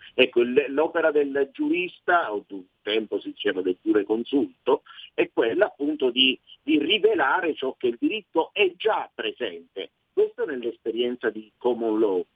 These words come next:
mentre un'esperienza di civil law, del diritto invece continentale, il diritto è qualcosa che si costruisce, è qualcosa che si, che si, eh, crea, eh,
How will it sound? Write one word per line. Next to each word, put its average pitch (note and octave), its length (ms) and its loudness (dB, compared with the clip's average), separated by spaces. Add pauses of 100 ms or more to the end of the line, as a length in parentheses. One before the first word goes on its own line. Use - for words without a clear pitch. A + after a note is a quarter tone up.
(280)
mentre D3+ 380 0
un'esperienza B2+ 640 0
di A#2 140 -14
civil C#3 340 -2
law, C3+ 320 0
del F#2 180 -12
diritto G#2 680 -4
invece G2+ 720 -2
continentale, A2+ 920 -2 (200)
il - 160 -4
diritto - 320 2
è - 80 -2
qualcosa C3 400 -4
che A2+ 180 -6
si B2+ 140 -12
costruisce, A2+ 840 -6 (260)
è G2 100 0
qualcosa B2 400 0
che A#2 300 -4
si, A#2 240 -8 (340)
che A#2 240 -2
si, B2 280 0
eh, G#2 520 0
crea, D3 720 0
eh, A#2+ 100 -10